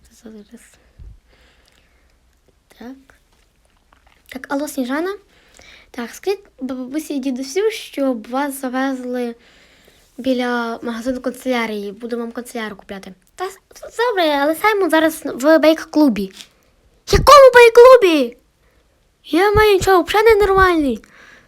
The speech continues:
Йому що, вже переламаної руки хватило? Так. Сніжана, скажи йому, щоб прийшов додому. Зараз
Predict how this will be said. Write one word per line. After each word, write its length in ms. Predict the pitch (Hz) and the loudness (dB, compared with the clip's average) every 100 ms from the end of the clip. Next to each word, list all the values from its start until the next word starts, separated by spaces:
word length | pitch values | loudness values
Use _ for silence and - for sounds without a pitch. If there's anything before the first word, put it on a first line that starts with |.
| _ _ | _ _
Йому 200 | 320 359 | 0 0
що, 160 | - 339 | 2 2
вже 160 | 285 | 0
переламаної 680 | 262 285 349 359 370 349 359 | 2 2 4 4 2 2 0
руки 260 | 370 381 453 | 2 4 4
хватило? 600 | 330 302 262 226 196 196 _ _ _ _ _ | 2 0 2 0 -2 -10 _ _ _ _ _
Так. 260 | - - - - _ _ _ _ _ _ _ _ _ _ _ - - - - | -16 -14 -18 -20 _ _ _ _ _ _ _ _ _ _ _ -20 -20 -20 -20
Сніжана, 380 | - 330 392 381 | -4 0 0 -2
скажи 280 | 330 311 311 | -4 -4 -2
йому, 160 | 508 539 | -2 -2
щоб 120 | 453 | -4
прийшов 300 | - 370 403 | -6 -6 -4
додому. 400 | 381 277 330 427 466 - - - - _ | -4 -4 -4 -4 -8 -18 -20 -20 -20 _
Зараз 240 | 320 294 | -4 -4